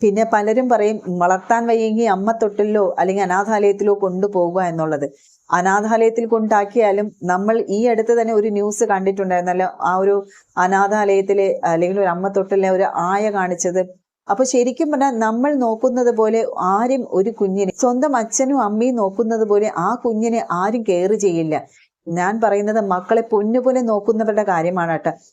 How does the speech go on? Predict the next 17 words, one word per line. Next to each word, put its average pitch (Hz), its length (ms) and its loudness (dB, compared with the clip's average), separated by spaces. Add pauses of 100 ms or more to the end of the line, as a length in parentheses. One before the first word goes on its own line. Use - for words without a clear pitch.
ഇതുപോലെ, 208 720 2
ആ, 170 240 4
മക്കളെ 180 440 0
വേണ്ടാതെ 208 520 0
എടുത്ത് 196 320 2
എറിയുന്നവർക്ക് 226 540 2
വേണ്ടിയിട്ടല്ല. 196 560 0 (340)
അവള്, 175 260 2
ഇവളന്മാർക്കൊക്കെ 226 760 0
ഇങ്ങനെയല്ല 226 580 0
കൊടുക്കേണ്ടത്, 180 560 0
ഇവളന്മാർക്കൊക്കെ 196 600 -2
ഇതിനപ്പുറം 208 600 -2
വേണം, 208 260 -2 (380)
ആ, 170 140 0
ശിക്ഷ 175 320 -2
കൊടുക്കേണ്ടതും. 170 640 -2